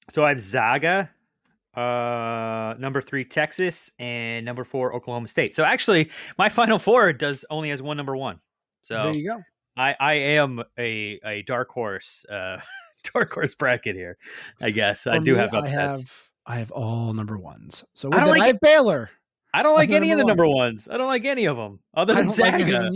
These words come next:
Speaker 1: I don't know
Speaker 2: either.
Speaker 1: why. And, and Zaga's probably the only one that won't make it, you know, <laughs> for, for all I know. <laughs> But I just don't like,
Speaker 2: Um,
Speaker 1: I don't like Illinois. I don't like Baylor. And that's, again, this is what this bracket means to me. It's, like, more heart than <laughs> actually following what the hell's going on. So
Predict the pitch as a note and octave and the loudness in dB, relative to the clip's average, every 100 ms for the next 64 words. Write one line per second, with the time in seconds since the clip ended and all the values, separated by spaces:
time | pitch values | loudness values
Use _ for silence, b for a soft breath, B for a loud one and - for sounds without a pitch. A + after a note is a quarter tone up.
0 | G#3 G3+ G3+ F#3 A3 F#3 - F3+ F3 F#3 | 0 2 2 2 2 2 2 2 2 0
1 | C#3+ F#3 G#3 D#3 - D3+ C#3 D3+ D#3 D#3+ | 2 4 4 2 0 0 0 -2 0 -2
2 | A#2+ D3+ C3+ G#2 - G#2 - C3 C#3+ A3+ | -2 -6 -6 -8 -6 -8 -8 -6 -2 -4
3 | - A3 D#3 C3 - B2+ A#2 A2+ A#2 C#3 | -4 -4 -4 -4 -6 -6 -4 -6 -8 -8
4 | G2 A2+ B B B B B B - G3+ | -14 -18 B B B B B B -4 -4
5 | - C3+ A#2+ - C3+ E3 E3 D#3+ D#3+ D#3 | -4 -6 -6 -6 -4 -2 -2 -2 -4 -6
6 | D#3 C3+ F3+ G3 - B2 A2+ A2 A2+ C3 | -4 -2 2 2 2 -2 -2 -2 -2 0
7 | C3+ A2+ G2+ G#2 G#2+ A2+ _ _ _ _ | -2 -4 -6 -6 -6 -8 _ _ _ _
8 | _ F3 G#3+ - - E3+ D#3 F3 C3+ D3 | _ -2 0 -2 -4 -2 0 0 0 -2
9 | D#3+ C#3 D#3 D3 C3 - C3 B2+ C3 A#2+ | -4 -2 -2 -2 -8 -4 -4 -2 -6 -10
10 | C3 - G2 F2+ - A2+ G#2 B2+ C3+ C#3 | -12 -12 -14 -16 -12 -12 -8 -4 -2 0
11 | B2+ C#3 - A2+ A2 - - - F#3 - | -2 -2 -8 -6 -8 -8 -12 -10 -10 -6
12 | B2+ B2+ A#2+ A#2 A2+ G#2+ B B - D3 | -6 -6 -8 -10 -10 -14 B B -4 -2
13 | C#3 A2+ C3+ A#2 A#2 A#2 A2 G2 F2 F2+ | 0 0 -2 0 -2 -2 -2 -4 -8 -14
14 | - G2+ F#2+ | -10 -8 -8